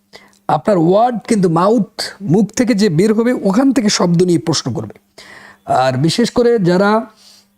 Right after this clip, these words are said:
উম, আমাদের লাইভটা দেখছেন, বিশেষ করে তাদের আমি, আহ, বলতে চাই যে লাইভটা শেয়ার করে দেন, তাদের কিন্তু প্রচণ্ড উপকার হবে আজকে,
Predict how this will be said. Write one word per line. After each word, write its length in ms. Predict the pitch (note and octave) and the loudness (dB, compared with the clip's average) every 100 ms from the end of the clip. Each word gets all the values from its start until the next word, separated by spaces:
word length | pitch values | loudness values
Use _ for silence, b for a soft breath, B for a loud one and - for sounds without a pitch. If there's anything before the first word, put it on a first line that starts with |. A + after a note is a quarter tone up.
| - | -6
উম, 480 | E3 G3 G#3 A3 G#3 - | 0 2 2 2 -2 -2
আমাদের 520 | F3 G#3 A3 A3 G#3+ _ _ _ _ _ _ - C3 | -2 2 2 0 -4 _ _ _ _ _ _ -10 -2
লাইভটা 300 | E3 F3 G3+ | 0 0 0
দেখছেন, 460 | G#3 A3+ - C3+ | 0 0 -6 -4
বিশেষ 280 | C3 - - | -4 -4 -6
করে 200 | C3+ D3+ | -6 -6
তাদের 300 | D3+ D#3 F#3+ | -2 0 0
আমি, 240 | F#3+ G3 F#3 - b b b b _ | 2 0 -2 -8 b b b b _
আহ, 80 | C3 - _ _ _ | -20 -20 _ _ _
বলতে 260 | C3+ D#3+ F#3 | -2 0 0
চাই 280 | - C3 D3+ | -2 -4 -2
যে 300 | C#3+ D#3 D#3+ - _ _ _ _ _ b _ - | 0 -2 -2 -10 _ _ _ _ _ b _ -6
লাইভটা 300 | C3 E3 G#3 | -2 0 -2
শেয়ার 280 | - G#3 G3 | 0 -2 0
করে 160 | G3 | 0
দেন, 180 | F3 G#3+ | 0 0
তাদের 260 | G3 F3+ F3 | 0 -2 -2
কিন্তু 180 | F3+ E3 | -2 -2
প্রচণ্ড 420 | G3+ B3+ A#3 F#3+ | -2 0 2 2
উপকার 340 | D#3 D3+ C3+ | 0 -2 -2
হবে 200 | G#2+ A2 | -4 -4
আজকে, 280 | G#2 - - | -6 -6 -16